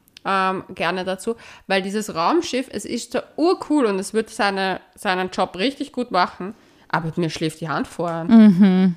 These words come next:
Speaker 1: Da, da, da, da bin ich tot, bevor irgendwas, und irgendwo ablegen kann man
Speaker 2: So
Speaker 1: auch nicht.
Speaker 2: Muskelzerrung dann.
Speaker 1: <laughs> Ich stell dir mal vor, gehst zum Arzt, hab's mir zu oft selbst gemacht. Ja,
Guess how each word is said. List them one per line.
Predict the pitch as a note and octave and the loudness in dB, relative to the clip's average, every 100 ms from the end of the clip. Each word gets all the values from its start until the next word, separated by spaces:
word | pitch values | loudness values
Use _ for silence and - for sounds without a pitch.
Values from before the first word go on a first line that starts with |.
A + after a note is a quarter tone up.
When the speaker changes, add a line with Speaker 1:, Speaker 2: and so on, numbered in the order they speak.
| - | 0
Speaker 1:
Da, | G3 | 0
da, | F3+ F#3 | 2 0
da, | F#3 - - E3 | 0 -4 -2 -2
da | D#3 E3+ | -2 -4
bin | E3+ | -2
ich | E3 E3+ | -4 -4
tot, | G#3+ A#3+ - | -4 -4 -4
bevor | F#3+ - F3 | -12 -4 -2
irgendwas, | F3 E3 - | -2 -4 -6
und | F3 | -6
irgendwo | E3+ F#3 | -4 -2
ablegen | D3+ - F#3+ G#3 | -2 0 -2 -2
kann | G3+ | -2
man | F3+ | 0
Speaker 2:
So | F#3+ | 6
Speaker 1:
auch | |
nicht. | F#3+ | 8
Speaker 2:
Muskelzerrung | B3+ A3+ F#3+ - G3 G3+ G3+ | 8 6 -2 0 -2 -2 -6
dann. | G3+ G3 A3 | -6 -8 -8
Speaker 1:
<laughs> | C#5 D5+ C#5+ - - - | -10 -12 -12 -14 -20 -6
Ich | A#3+ A#3+ | -2 -2
stell | - A3 | 0 -2
dir | |
mal | G#3 F#3 | 0 -2
vor, | F#3 F3+ G#3+ - | -2 -4 -4 -6
gehst | - A3 - | -10 -10 -8
zum | G#3 | -6
Arzt, | F#3+ C#4 G#4+ - - - - E4 | -4 -4 -8 -18 -18 -18 -16 -10
hab's | E4+ C#4+ | -6 -4
mir | D#4+ | -4
zu | F4 | -2
oft | E4+ E4+ | -2 -4
selbst | - E4 - - | -6 -8 -10 -6
gemacht. | D#4+ D#4 F#4 E4+ D4+ C#4+ - - - - - | -4 -4 -6 -8 -8 -10 -14 -18 -20 -20 -2
Ja, | F4 C5+ D4 | 4 6 4